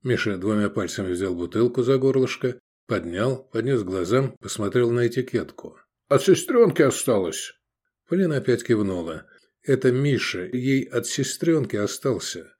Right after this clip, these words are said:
Speaker 1: как геморрой на голову. Хотя, если присмотреться, не так уж всё и страшно. Миша такой здоровый, сильный, и внешность у него вовсе не отталкивающая.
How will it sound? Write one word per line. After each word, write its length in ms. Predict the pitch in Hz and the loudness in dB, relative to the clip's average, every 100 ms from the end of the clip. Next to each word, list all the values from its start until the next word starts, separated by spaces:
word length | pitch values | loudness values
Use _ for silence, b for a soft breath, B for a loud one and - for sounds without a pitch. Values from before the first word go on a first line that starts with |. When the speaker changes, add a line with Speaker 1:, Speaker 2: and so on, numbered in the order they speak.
| _ | _
Speaker 1:
как 180 | 143 135 | 0 0
геморрой 420 | 139 143 147 131 | 0 2 2 2
на 200 | 117 113 | 2 0
голову. 500 | 92 87 82 82 - _ _ _ _ _ _ | -2 -4 -6 -12 -18 _ _ _ _ _ _
Хотя, 280 | - 127 123 | -4 2 2
если 360 | 117 117 120 | 4 2 2
присмотреться, 800 | 107 113 - 117 135 156 - 104 | 0 0 0 -2 0 0 -2 -6
не 160 | 95 117 | -2 -2
так 240 | 151 139 | 0 -2
уж 200 | 120 - | -4 -4
всё 220 | - 131 | -4 0
и 120 | 117 104 | 0 -2
страшно. 800 | - 143 139 117 - 92 - _ _ _ _ - | -8 -4 -4 -4 -8 -12 -18 _ _ _ _ -2
Миша 300 | 120 - 104 | -2 -2 -4
такой 260 | 113 110 | 0 0
здоровый, 500 | 92 101 135 127 85 | 2 2 4 2 0
сильный, 560 | - - 143 95 82 - _ _ | -4 0 0 0 -8 -16 _ _
и 140 | 139 113 | 0 2
внешность 680 | 113 120 139 - 151 - | 2 2 0 -2 -4 -2
у 40 | 170 | 0
него 220 | 170 165 | 2 2
вовсе 440 | 147 147 - 165 | 0 -2 0 0
не 340 | 147 143 147 147 | 2 2 2 0
отталкивающая. 1080 | 151 - 131 127 151 151 131 - 85 80 | -2 2 2 2 0 0 -2 -4 -8 -12